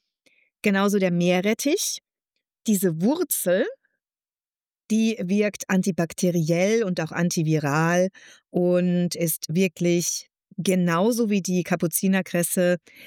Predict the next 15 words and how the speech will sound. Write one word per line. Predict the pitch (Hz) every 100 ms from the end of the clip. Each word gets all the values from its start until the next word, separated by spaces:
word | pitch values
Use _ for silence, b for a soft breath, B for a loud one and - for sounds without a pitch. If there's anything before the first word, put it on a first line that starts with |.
| B -
gesegnet | 185 175 311 381 - 269 269
mit | 220 - 208
den | 196 170
Senfölglykosiden | 175 240 - - 202 202 180 220 - 220 202 185 214 220 208 208 B B B B B
und | - 196
deswegen | 180 175 170 170 170 175
auch | - 156 170 - -
diese | 170 160 160 156 151
wunderbare | 190 202 180 160 160 165 151
Wirkung, | 160 180 - - 165 165 165 B B B B -
genauso | 170 151 151 180 165 160 165 160 160 175 -
antibakteriell, | 170 185 190 165 - 175 165 151 147 151 156
antiviral | 156 175 180 170 170 139 143 143 147
und | 156 160
pilzwidrig. | - 160 160 - 156 160 160 156 151 156